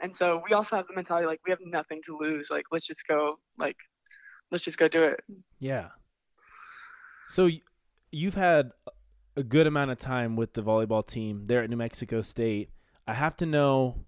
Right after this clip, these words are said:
Speaker 2: at least one or two funny stories about something that's happened at your,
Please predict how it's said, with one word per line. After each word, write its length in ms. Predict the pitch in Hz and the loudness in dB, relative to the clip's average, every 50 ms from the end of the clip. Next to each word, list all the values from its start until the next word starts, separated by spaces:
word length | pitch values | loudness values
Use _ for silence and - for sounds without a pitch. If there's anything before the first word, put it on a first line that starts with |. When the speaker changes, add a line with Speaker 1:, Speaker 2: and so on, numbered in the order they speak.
| _ | _
Speaker 2:
at 140 | - 117 113 | -8 -6 -2
least 340 | 131 139 160 156 - - 135 - | 0 0 0 0 -2 -8 -12 -10
one 320 | 135 127 127 139 143 143 | -6 -4 0 0 2 2
or 80 | 139 131 | 0 -2
two 280 | - - 151 147 143 | 0 2 2 2 2
funny 280 | 131 - 143 139 143 143 | 2 0 0 0 0 0
stories 580 | 131 - - 139 131 131 131 131 127 123 - - - | -2 -2 0 0 2 2 2 2 0 -2 -4 -8 -10
about 280 | - 117 120 120 120 - | -6 -2 0 0 0 -2
something 340 | - 151 139 123 151 143 139 | -4 -6 -6 -4 -4 -4 -2
that's 240 | 127 123 117 - | -2 -4 -4 -6
happened 460 | - - 117 117 - 160 156 160 - - - _ _ _ _ | -4 -4 -4 -2 -2 -4 -4 -4 -8 -14 -18 _ _ _ _
at 140 | 131 131 135 | -4 -4 -2
your, 340 | 143 139 139 135 131 131 | 0 0 0 0 -2 -4